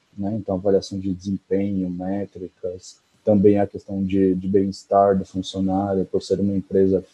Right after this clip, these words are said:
focada em, em levar a saúde, né? E hoje, atualmente, na área da indústria alimentícia, também focado em desempenho, focado na parte de seleção, questão de avaliação comportamental,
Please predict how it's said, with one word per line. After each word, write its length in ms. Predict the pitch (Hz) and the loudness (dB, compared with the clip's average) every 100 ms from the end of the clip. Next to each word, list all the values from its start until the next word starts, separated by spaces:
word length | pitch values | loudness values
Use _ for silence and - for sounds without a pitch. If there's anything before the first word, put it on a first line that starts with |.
| _ | _
focada 480 | 101 - 92 92 | -8 0 0 2
em, 200 | 92 90 92 _ _ _ _ _ _ _ | 0 -2 -8 _ _ _ _ _ _ _
em 140 | 92 | -2
levar 280 | 90 92 95 | 0 2 2
a 20 | |
saúde, 520 | 92 - 101 110 135 95 | 2 0 2 4 2 0
né? 160 | 95 - _ _ _ | -4 -6 _ _ _
E 60 | 110 | -10
hoje, 320 | 113 113 120 | -8 -6 -8
atualmente, 840 | 123 120 113 107 113 113 117 123 139 _ | -10 -12 -12 -12 -12 -14 -12 -12 -14 _
na 160 | 104 104 | -16 -12
área 600 | 104 107 104 104 101 101 _ _ | -10 -8 -8 -8 -10 -14 _ _
da 160 | 98 | -12
indústria 360 | 98 101 _ 101 | -10 -12 _ -12
alimentícia, 680 | 107 110 110 101 95 - 90 _ | -10 -12 -14 -14 -14 -14 -20 _
também 360 | 101 95 95 | -14 -10 -10
focado 520 | 101 - 98 98 95 95 | -10 -14 -12 -10 -10 -10
em 120 | 95 | -12
desempenho, 800 | 95 104 104 - 98 101 101 98 _ | -12 -16 -14 -12 -10 -10 -12 -14 _
focado 540 | 95 _ 95 98 95 _ _ _ _ | -16 _ -10 -8 -12 _ _ _ _
na 100 | 101 | -2
parte 300 | 104 101 104 | 2 0 0
de 80 | 98 | 0
seleção, 560 | 101 101 - 104 95 87 | 2 2 4 2 2 -2
questão 280 | - 98 98 | -4 -4 -2
de 100 | 95 | 2
avaliação 420 | 95 98 92 - | 4 4 2 0
comportamental, 1400 | 95 95 98 92 95 98 95 - 98 98 98 95 90 92 | -8 -6 -6 -4 -4 -4 -6 -2 0 2 2 2 0 -4